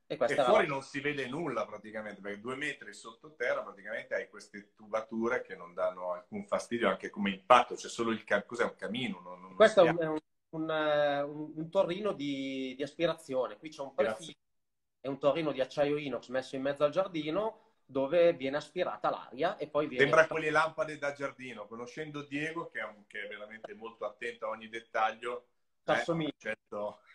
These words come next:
Speaker 2: <laughs>
Speaker 1: Ci assomiglia, ci assomiglia.
Speaker 2: Ci assomiglia.
Speaker 1: Prova a
Speaker 2: Senti
Speaker 1: girare la telecamera.
Speaker 2: No, ecco, prova a girare la telecamera, volevo farti un'ultima domanda. Ci sei, ci sei?
Speaker 1: Ok.
Speaker 2: Visto che sei ingegnere, una delle, delle cose che si sta facendo è quella della miniaturizzazione, ma anche delle nuove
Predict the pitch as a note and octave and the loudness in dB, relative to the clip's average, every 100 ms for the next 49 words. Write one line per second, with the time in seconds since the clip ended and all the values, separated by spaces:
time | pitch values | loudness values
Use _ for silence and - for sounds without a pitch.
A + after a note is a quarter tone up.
0 | - F3 - F3 _ _ _ _ _ _ | -8 -8 -8 -16 _ _ _ _ _ _
1 | - C#3 - C#3+ B2 G#2+ G#2+ A2+ - B2 | -4 -4 -4 -6 -6 -6 -8 -8 -8 -6
2 | A2 G2 F#2 G2 - - G2+ - G2 F2+ | -4 -6 -4 -4 -4 -4 -6 -6 -10 -10
3 | F2 - _ - - _ _ - D#3+ F3+ | -12 -14 _ -18 -18 _ _ 6 10 12
4 | F3 E3 A#2+ A#2+ A#2 A2+ - F#3+ - F3+ | 12 12 10 6 4 4 0 -4 -8 -4
5 | D3 B2+ B2 B2 A#2+ _ _ _ _ - | -2 -2 -6 -8 -10 _ _ _ _ -20
6 | - _ D#3 E3+ D3 D#3+ D#3 D#3 A3+ G3+ | -20 _ 6 8 10 8 4 0 0 2
7 | F3 D3+ D#3 D#3 F3+ E3 C#3 B2+ C3+ C#3+ | 2 0 -2 -4 -4 -4 -4 -6 -4 -4
8 | C3 C3+ C#3+ C3+ C3+ C3+ D3 D#3 D#3+ D#3 | -4 -12 -10 -10 -8 -4 -2 -2 -4 -8
9 | D3 - G#2+ E2+ E2+ - - C#3+ D#3 F3+ | -10 -8 -8 -8 -14 -20 -12 -2 -2 -4
10 | _ _ _ - G2+ F#3+ D4 G3 D#3+ C#3+ | _ _ _ -18 -12 -8 -6 -4 -2 -2
11 | C3 B2 C3 B2+ A#2+ G2+ G2 C3+ E3+ C#3 | -4 -10 -10 -6 -6 -6 -6 -8 -6 -4
12 | A#2 A2 A2+ G#2+ B2 B2 B2+ - - - | -6 -6 -10 -6 -4 -4 -6 -12 -12 -6
13 | A2 G#2+ B2 - B2 C3+ A2+ G2+ G2+ G2+ | -2 0 -2 -2 0 2 0 0 0 -2
14 | G2+ G2 A2+ B2+ B2 A#2+ - A2+ A2+ A2 | -2 -6 -8 -6 0 0 0 -4 -4 -2
15 | A#2 - - C3+ E3 G#2+ G2 - B2+ G#2 | -2 -2 0 2 4 2 -2 -2 -6 -8
16 | F#2+ F2+ G#2+ G#2+ G#2 - | -10 -4 -2 0 0 -2